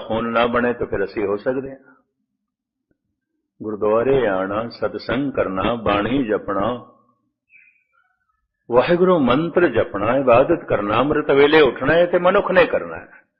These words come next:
ਪਰ ਕੋਈ ਸਮਾਧੀ ਲੀਨ ਹੋ ਜਾਏ ਤੇ ਉਹਦੀ ਬਖਸ਼ਿਸ਼ ਹੈ, ਉਹ ਤੇ ਉਹਦੀ ਰਹਿਮਤ ਹੈ, ਮਨੁੱਖ ਦੇ ਵੱਸ ਦੀ ਗੱਲ ਨਹੀਂ ਹੈ, ਹੈ ਹੀ ਨਹੀਂ।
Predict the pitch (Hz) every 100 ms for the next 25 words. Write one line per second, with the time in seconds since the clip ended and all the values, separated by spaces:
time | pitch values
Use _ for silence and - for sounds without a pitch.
0 | _ _ _ _ _ _ _ _ _ _
1 | _ _ _ _ _ - 104 - 123 139
2 | 131 - 104 101 98 123 135 139 147 117
3 | 113 117 143 147 139 117 98 87 95 -
4 | 131 123 120 113 113 101 95 95 104 131
5 | 123 101 95 107 117 117 110 104 - 104
6 | 95 98 101 104 - _ _ 101 110 120
7 | 120